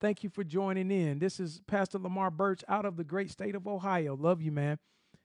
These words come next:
Listen, listen, listen, listen, listen. I'm trying to tell you, this is the year that people aren't confused about who God is. Now, as we go into twenty twenty-one,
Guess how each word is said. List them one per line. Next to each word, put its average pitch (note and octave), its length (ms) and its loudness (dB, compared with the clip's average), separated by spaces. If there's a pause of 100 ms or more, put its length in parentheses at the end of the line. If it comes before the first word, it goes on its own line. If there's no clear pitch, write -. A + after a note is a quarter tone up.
(160)
Listen, F#3 540 6
listen, G#3+ 400 0
listen, G#3+ 360 -2
listen, G#3 340 -4
listen. D3+ 420 -6 (1080)
I'm F3 100 -6
trying E3+ 240 -2
to D3+ 80 -2
tell G3 400 4
you, B2+ 200 2
this F#3 240 6
is G#3 100 -10
the G3+ 100 -4
year D#3 420 0 (500)
that - 180 -6
people G3+ 380 2
aren't F#3+ 260 -4
confused F3+ 960 -8 (720)
about C3 260 -4
who C3+ 120 0
God B2 360 -4
is. A#2 400 -12 (920)
Now, D3+ 180 2
as D3 100 0
we E3+ 80 2
go F3 240 8
into E3+ 120 4
twenty F#3 320 0
twenty-one, F#3+ 600 -2